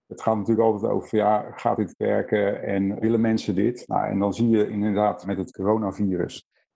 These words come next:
eh, in één keer is er, eh, A, noodzaak, want het kan niet anders. Eh, de middelen zijn er. Dan heb je eigenlijk gewoon, ja, je, je hebt geen keus. Je moet het gaan, gaan doen. En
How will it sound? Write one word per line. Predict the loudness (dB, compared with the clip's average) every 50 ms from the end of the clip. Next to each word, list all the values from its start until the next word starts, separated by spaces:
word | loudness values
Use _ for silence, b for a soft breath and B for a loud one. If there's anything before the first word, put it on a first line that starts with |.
| _ _
eh, | -6 -2 -2 -2 0 0
in | 2 2
één | 4 4 2
keer | 2 4 4 4 4 2
is | 0 0 2
er, | 2 4 4 2 2 0 0
eh, | 0 2 2 2 0 2
A, | 2 2 2 2 -2 -4 -10 _ _ _ _ _ _ -4
noodzaak, | 0 2 2 2 2 0 0 0 0 0 -2 -6 -12 _ _ -20 _ -4
want | -2 -2 -2 -4 -6 -14 -16 -12
het | -8 -6 -6 -6 -6 -4
kan | 0 2 2 4
niet | 2 0 -2 0
anders. | 0 0 2 2 2 -2 -2 -4 -6 -12 -14 -16 _ _ _ _ _ _ _
Eh, | -4 0 0 2 2 2
de | 2
middelen | 4 4 4 4 4 2 2
zijn | 2 2 2 2 2
er. | 2 0 0 -2 -4 -6 -4
Dan | -2 -2 0
heb | 0 0 -2
je | -2 -2 0
eigenlijk | 2 2 2 2 2 0 -4 -4
gewoon, | -4 -2 0 0 0 2 0
ja, | 0 0 0
je, | 0 0
je | -2 0 0 0
hebt | -2 0 0
geen | -2 -2 0
keus. | 2 2 2 0 0 -2 -2
Je | -2 0
moet | 0 0 -2
het | -4 -4 -6 -6
gaan, | -6 -6 -6 -6
gaan | -4 -4 -2 0
doen. | 0 0 0 0 -2
En | -2 0 0 0 0